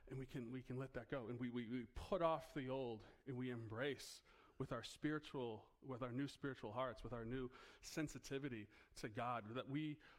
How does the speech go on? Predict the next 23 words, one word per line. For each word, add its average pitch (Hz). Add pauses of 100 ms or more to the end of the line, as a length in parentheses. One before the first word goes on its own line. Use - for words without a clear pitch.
are, 127
are 113 (180)
servants, 135 (220)
that, 117
that 117
we're 131
sons 143
and 131
daughters 127
of, 110 (280)
of 104
a -
king. 247 (260)
Okay, 117
we 127
have 135
a 123
new 143
identity. 117
And 131
that 143 (360)
process - (140)
is, 120